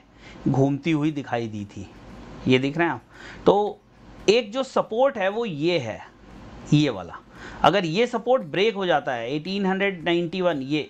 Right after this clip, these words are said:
ये, सॉरी, एटीन नाइंटी वन, ये वाला देखिए जो मैं खींच रहा हूँ, यहाँ से इसको टेक्निकल पे करके थोड़ा बड़ा करते हैं कि आपको मैं सही से समझा सकूँ,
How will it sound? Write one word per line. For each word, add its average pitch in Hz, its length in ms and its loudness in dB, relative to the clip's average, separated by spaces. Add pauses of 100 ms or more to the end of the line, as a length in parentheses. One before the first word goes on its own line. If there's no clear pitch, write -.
(120)
ये, 135 200 -2
सॉरी, 95 360 -6
एटीन 196 300 0
नाइंटी 180 300 0
वन, 131 160 -2
ये 160 140 2
वाला 160 200 2
देखिए 117 360 -8
जो 143 160 -4
मैं 143 140 0
खींच 135 300 -6
रहा 117 100 -2
हूँ, 113 80 0
यहाँ 143 300 2
से 156 140 -8
इसको 160 300 -8 (580)
टेक्निकल 160 460 2 (140)
पे 165 120 -6
करके 156 300 -2
थोड़ा 147 220 0
बड़ा - 260 -2
करते - 300 -10
हैं 123 140 -6
कि 139 60 -2
आपको - 280 -2
मैं 135 120 -2
सही 113 300 -4
से 110 140 -6
समझा 107 380 -6
सकूँ, - 300 -10